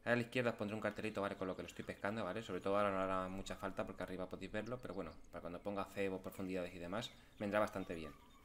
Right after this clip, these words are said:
Así que me decís en los comentarios qué tal os ha parecido los nuevos cartelitos para, para indicar cómo estoy sacando el pez. Vamos, estamos a treinta y siete metros. Habíais visto que he cambiado la hora, ¿vale? He puesto a las doce de la mañana, que es cuando estaba la,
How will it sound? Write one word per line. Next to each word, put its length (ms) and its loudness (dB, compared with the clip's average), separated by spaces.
Así 160 -4
que 100 2
me 80 6
decís 200 0
en 40 2
los 100 -2
comentarios 420 0
qué 120 -2
tal 260 -2
os 140 -6
ha 80 -6
parecido 320 -4
los 80 -2
nuevos 200 -2
cartelitos 440 -4
para, 480 -6
para 180 6
indicar 540 2
cómo 160 0
estoy 160 -8
sacando 300 -4
el 40 -14
pez. 160 -10
Vamos, 220 -2
estamos 200 -4
a 60 -6
treinta 180 -6
y 60 -8
siete 180 -8
metros. 400 -4
Habíais 240 4
visto 180 2
que 80 0
he 20 -2
cambiado 360 8
la 80 8
hora, 120 8
¿vale? 140 8
He 60 2
puesto 220 -2
a 20 6
las 100 2
doce 220 0
de 80 0
la 80 -2
mañana, 360 0
que 100 -10
es 40 -12
cuando 180 -2
estaba 240 0
la, 400 0